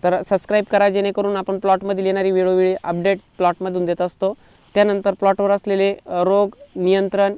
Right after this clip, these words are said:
त्याचं व्यवस्थित नियोजन, या सर्व गोष्टी आपण व्हिडिओच्या माध्यमातून देत आलेलो आहे मित्रांनो. आता जर बघितलं आपण, आता आलेलो आहे कोबीच्या प्लॉटवर आहे मित्रांनो.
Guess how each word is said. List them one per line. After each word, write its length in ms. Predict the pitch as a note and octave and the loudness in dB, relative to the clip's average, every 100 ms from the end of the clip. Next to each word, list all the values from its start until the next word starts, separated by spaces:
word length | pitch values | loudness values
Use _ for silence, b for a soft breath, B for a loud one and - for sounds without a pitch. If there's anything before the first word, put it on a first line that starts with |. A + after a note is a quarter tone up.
| - | -6
त्याचं 380 | F#3 F3 F#3+ F3+ - | -6 -2 0 0 -2
व्यवस्थित 400 | F#3 F#3 G3 F#3 | -2 0 -2 -4
नियोजन, 420 | F#3 F#3+ G3+ F#3 D3 b b b - | -2 0 2 0 0 b b b -6
या 60 | F#3 | -2
सर्व 280 | G#3 G#3 | 0 0
गोष्टी 280 | A3 A3 - | 0 -2 0
आपण 180 | G3+ G#3 | -2 0
व्हिडिओच्या 360 | G3 F#3+ F#3+ G3 | 0 2 0 -2
माध्यमातून 500 | G3 F#3+ F#3+ F#3+ E3+ | -2 -2 -2 -2 0
देत 180 | F#3 | 2
आलेलो 240 | G3+ G#3 A3+ | 2 2 2
आहे 80 | G#3 | 0
मित्रांनो. 420 | F#3+ G#3 G#3 A3+ b b b | 0 -2 0 -2 b b b
आता 200 | F#3 B3+ | -4 0
जर 100 | C4+ | 2
बघितलं 300 | C#4 C#4 C4+ | 4 2 2
आपण, 220 | A#3+ C4 | 2 0
आता 300 | B3+ G#3+ A3+ | -4 -4 0
आलेलो 280 | A3+ A#3+ B3 | 0 0 -2
आहे 140 | A#3+ A#3+ - | -4 -6 -4
कोबीच्या 320 | F#3+ G3+ G#3+ | -4 0 0
प्लॉटवर 320 | G#3+ G#3 A3 | 2 0 0
आहे 80 | G3+ | -4
मित्रांनो. 420 | G3+ G#3 G3 F3 | -2 0 0 -2